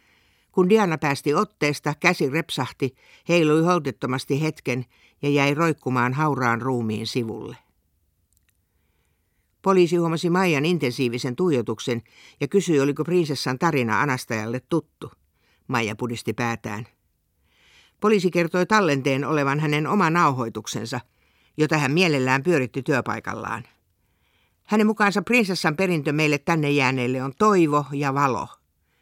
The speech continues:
Meistä jokainen voi tehdä hyvää lähimmäisilleen. Kyse on valinnasta ja tahdosta.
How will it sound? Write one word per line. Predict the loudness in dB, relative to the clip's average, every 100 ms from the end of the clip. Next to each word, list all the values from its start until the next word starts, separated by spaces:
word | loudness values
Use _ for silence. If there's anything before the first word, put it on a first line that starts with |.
| _ _ -8
Meistä | 0 2 4
jokainen | 4 4 4 2 0
voi | 0
tehdä | 0 0 2
hyvää | 2 2 0
lähimmäisilleen. | 0 -2 -4 -6 -6 -6 -6 -8 -12 -18 -10
Kyse | -4 0 0
on | 2
valinnasta | 2 2 0 -4 -4
ja | -2 0
tahdosta. | 0 0 -2 -12 -14